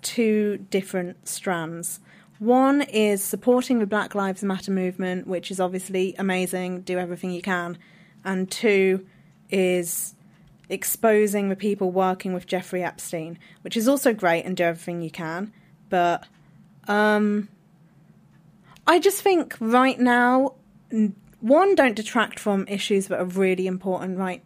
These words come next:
now. And two, they're lying.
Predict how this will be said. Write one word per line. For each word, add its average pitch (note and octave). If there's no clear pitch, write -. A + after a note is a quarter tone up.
now. G3+
And A3
two, G3
they're A3
lying. G#3+